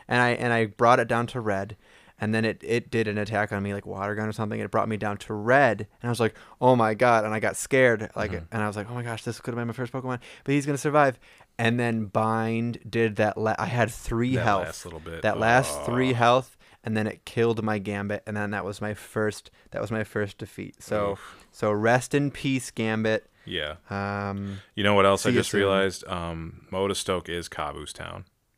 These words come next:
Speaker 2: Motostoke
Speaker 1: It
Speaker 2: is
Speaker 1: is, but we
Speaker 2: Kabu's
Speaker 1: don't come back till
Speaker 2: Yeah,
Speaker 1: later.
Speaker 2: 'cause Hammerlock
Speaker 1: Fight him
Speaker 2: is,
Speaker 1: till later.
Speaker 2: Hammerlock is, um, Raihan's gym.
Speaker 1: It's so crappy
Speaker 2: Just come
Speaker 1: that,
Speaker 2: back
Speaker 1: like, you have
Speaker 2: later.
Speaker 1: to come back
Speaker 2: I
Speaker 1: and,
Speaker 2: know.
Speaker 1: like,
Speaker 2: You
Speaker 1: ugh.
Speaker 2: come back to these towns, like, four or five times,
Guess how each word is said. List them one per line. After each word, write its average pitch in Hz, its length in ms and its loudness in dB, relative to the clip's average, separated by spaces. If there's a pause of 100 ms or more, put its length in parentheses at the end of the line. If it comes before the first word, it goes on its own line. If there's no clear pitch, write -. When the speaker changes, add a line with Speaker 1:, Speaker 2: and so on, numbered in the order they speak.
(100)
Speaker 2:
Motostoke 82 440 -8
Speaker 1:
It 123 80 0
Speaker 2:
is 117 120 2
Speaker 1:
is, 107 40 -6
but 107 120 -2
we 113 60 -2
Speaker 2:
Kabu's 110 40 -2
Speaker 1:
don't 110 120 -4
come 107 140 -2
back 101 140 -4
till 92 200 -6
Speaker 2:
Yeah, 95 120 2
Speaker 1:
later. 87 120 0
Speaker 2:
'cause 95 140 -4
Hammerlock 98 520 4
Speaker 1:
Fight 110 100 2
him 104 60 -2
Speaker 2:
is, 104 100 -6
Speaker 1:
till 101 100 -8
later. 95 160 -8
Speaker 2:
Hammerlock 92 640 0
is, 82 180 -6
um, 78 540 -8
Raihan's 80 520 -4
gym. - 320 -16 (300)
Speaker 1:
It's 113 140 -8
so 170 200 6
crappy 127 500 4
Speaker 2:
Just 101 100 -8
come 95 60 -4
Speaker 1:
that, 113 60 6
Speaker 2:
back - 80 2 (120)
Speaker 1:
like, - 80 -2
you 120 60 6
have 120 100 4
Speaker 2:
later. 113 60 4
Speaker 1:
to - 20 -12
come 123 220 2
back 117 340 4
Speaker 2:
I - 40 -4
Speaker 1:
and, 110 120 0
Speaker 2:
know. 110 60 0
Speaker 1:
like, 104 420 -6
Speaker 2:
You 98 100 -6
Speaker 1:
ugh. 98 80 -6
Speaker 2:
come 98 180 0
back 92 160 2
to - 40 -14
these 85 140 -10
towns, 80 280 -8
like, 78 100 -14
four 80 200 -10
or 78 40 -10
five 80 220 -12
times, 80 240 -14